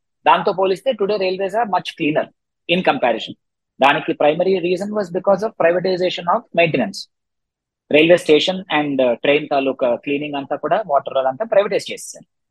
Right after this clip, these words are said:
That happened in the previous term itself. వీళ్ళు చేసిన, వీళ్ళు చేసిన మంచి ఏంటి అంటే they s-,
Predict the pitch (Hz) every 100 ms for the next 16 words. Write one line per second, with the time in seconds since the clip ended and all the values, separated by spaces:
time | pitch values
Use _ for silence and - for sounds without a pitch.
0 | - 190 202 202 240 233 196 202 190 165
1 | 131 113 113 104 123 120 117 117 107 -
2 | _ _ 190 247 _ _ - 165 196 190
3 | 202 240 202 190 190 196 185 185 233 202
4 | 185 170 - -